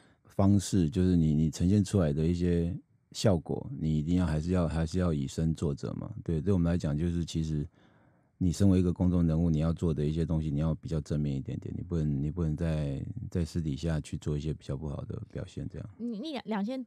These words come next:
Speaker 2: 两千零几年那时候，其实就大家也都认识你，但你出去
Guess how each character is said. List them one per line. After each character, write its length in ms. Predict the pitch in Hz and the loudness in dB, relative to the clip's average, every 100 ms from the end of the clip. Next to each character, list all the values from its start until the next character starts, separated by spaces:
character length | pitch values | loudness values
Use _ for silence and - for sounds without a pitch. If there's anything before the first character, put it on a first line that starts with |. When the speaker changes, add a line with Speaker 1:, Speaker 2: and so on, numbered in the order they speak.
| - | -10
Speaker 2:
两 220 | 202 196 | -6 -6
千 160 | 254 247 | -4 -4
零 140 | 214 | -4
几 120 | 202 | -4
年 160 | 185 180 | -6 -4
那 100 | 220 | -6
时 100 | 214 | -6
候， 120 | 214 | -8
其 160 | 190 202 | -6 -8
实 80 | 208 | -10
就 160 | 220 | -10
大 180 | 208 214 | -8 -8
家 180 | 220 220 | -6 -6
也 160 | 202 | -6
都 200 | 165 196 | -6 -6
认 140 | 208 202 | -6 -6
识 140 | 214 | -6
你， 160 | 190 156 | -8 -6
但 160 | 208 196 | -6 -6
你 80 | 170 | -6
出 180 | 226 | -10
去 320 | 226 262 220 | -8 -8 -8